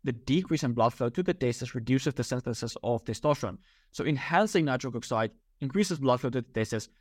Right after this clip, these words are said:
and promotes testosterone production. There's so many things in onions that can help to optimize your testosterone. Now, let me show you something that you might not have known. Onions improve sleep quality. <laughs> Who would have guessed? So sleep is crucial for high testosterone.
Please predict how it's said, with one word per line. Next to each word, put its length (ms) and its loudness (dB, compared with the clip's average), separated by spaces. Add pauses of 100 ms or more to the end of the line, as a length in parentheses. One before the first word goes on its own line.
(140)
and 100 -8
promotes 340 2
testosterone 380 -2
production. 380 -2 (840)
There's 140 0
so 140 4
many 160 2
things 480 2 (380)
in 160 4
onions 380 2
that 160 2
can 160 2
help 280 0
to 60 -4
optimize 420 0
your 80 -2
testosterone. 480 -6
Now, 140 4
let 140 4
me 80 2
show 140 2
you 80 2
something 360 0
that 140 -2
you 60 -8 (140)
might 200 0
not 160 -4
have 160 -14
known. 160 -4 (120)
Onions 320 4
improve 500 2
sleep 300 0
quality. 500 -4
<laughs> 80 -8
Who 100 -2
would 200 4
have 200 0
guessed? 320 2 (800)
So 100 2
sleep 400 2
is 160 0
crucial 420 0
for 160 -4
high 120 2
testosterone. 580 -2